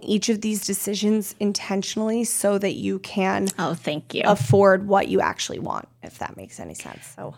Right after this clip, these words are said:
Speaker 2: Definitely. I would say, yeah, definitely kind of quality over quantity. I think I was really
Speaker 1: Mm-hmm.
Speaker 2: about, you know, finding value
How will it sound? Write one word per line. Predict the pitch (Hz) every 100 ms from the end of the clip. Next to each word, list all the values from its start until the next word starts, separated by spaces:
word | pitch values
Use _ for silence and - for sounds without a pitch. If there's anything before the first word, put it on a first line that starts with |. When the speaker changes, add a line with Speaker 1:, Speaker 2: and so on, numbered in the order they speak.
| _
Speaker 2:
Definitely. | 214 190 - - - -
I | 180
would | 196 202
say, | -
yeah, | 175 180 -
definitely | 185 202 226 214
kind | 196
of | 180 -
quality | - 175 175 175 175
over | 160 156
quantity. | - - - - 60 62
I | 170
think | 156 165
I | - 147 156
was | 220 220
really | 170 165 160
Speaker 1:
Mm-hmm. |
Speaker 2:
about, | 165 151 151 151 -
you | 202
know, | 180 170
finding | - 180 175 190 180 170 -
value | 160 175 160 180 196 208 233 294